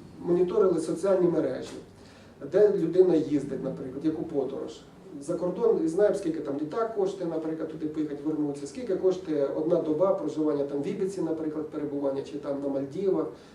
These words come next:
чи де вони були. Ну, як правило, в Єгипет, Туреччину вони не, не їздять, а туди подалі на, на острова такі, або,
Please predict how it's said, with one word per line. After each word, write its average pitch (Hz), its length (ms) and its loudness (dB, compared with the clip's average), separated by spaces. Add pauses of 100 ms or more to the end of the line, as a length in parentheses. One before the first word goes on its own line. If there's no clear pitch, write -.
(100)
чи 156 80 -2
де 180 120 6
вони 160 220 4
були. 139 340 -4 (640)
Ну, 208 80 6
як 180 120 6
правило, 170 280 2
в 135 40 0
Єгипет, 180 260 -2
Туреччину 143 440 -4
вони 143 200 0
не, 139 260 -2
не 139 160 -2
їздять, 151 480 -4
а 135 120 -2 (120)
туди 147 140 -8
подалі 147 440 2
на, 135 200 0 (460)
на 156 140 4
острова 156 500 2
такі, 131 340 -12
або, 139 360 -2